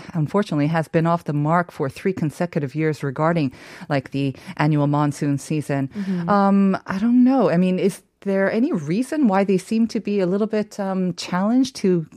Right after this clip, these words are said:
Speaker 1: come up with accurate
Speaker 2: Mm-hmm.
Speaker 1: weather forecasts?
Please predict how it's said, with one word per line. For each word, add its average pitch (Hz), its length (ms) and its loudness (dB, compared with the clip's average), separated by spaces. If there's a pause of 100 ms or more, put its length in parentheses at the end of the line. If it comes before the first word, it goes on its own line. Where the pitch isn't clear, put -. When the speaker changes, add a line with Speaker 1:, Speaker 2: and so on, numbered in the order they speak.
Speaker 1:
come 180 160 0
up 180 160 -4
with 170 240 -2 (160)
accurate 202 540 -2 (260)
Speaker 2:
Mm-hmm. 190 160 -4
Speaker 1:
weather 185 140 2
forecasts? 214 580 -10